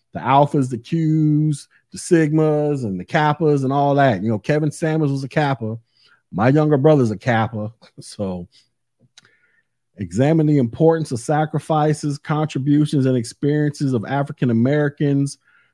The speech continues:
during wartime, from the Spanish-American War through the Korean War.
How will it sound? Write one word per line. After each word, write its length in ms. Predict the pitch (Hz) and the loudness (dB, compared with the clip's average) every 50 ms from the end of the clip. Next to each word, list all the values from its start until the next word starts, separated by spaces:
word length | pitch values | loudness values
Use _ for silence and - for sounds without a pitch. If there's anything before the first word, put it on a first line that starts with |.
| _ _ _ | _ _ _
during 320 | 117 117 120 113 101 95 | 0 0 2 0 0 0
wartime, 640 | 107 135 143 147 151 - - 156 143 139 143 143 139 | 2 2 2 2 2 0 0 0 0 0 0 -2 -2
from 160 | - 139 120 | -2 -4 -4
the 60 | 104 | -6
Spanish-American 1000 | 101 - - _ 160 156 156 156 147 - 160 143 143 147 147 147 147 - 139 127 127 | -6 -8 -10 _ -4 -2 -2 -2 -2 -2 -2 -2 0 0 0 -2 -2 -2 -2 -2 0
War 280 | 135 143 143 147 143 | 0 0 2 2 0
through 320 | 135 - _ 135 139 139 135 | -2 -4 _ -2 -2 0 -2
the 80 | 127 | -2
Korean 600 | 117 - - 95 90 104 123 143 156 156 156 151 | -6 -6 -8 -8 -4 -2 -2 0 0 0 -2 -2
War. 440 | 156 156 160 160 160 160 160 160 160 | -2 -2 0 0 0 0 -2 -4 -6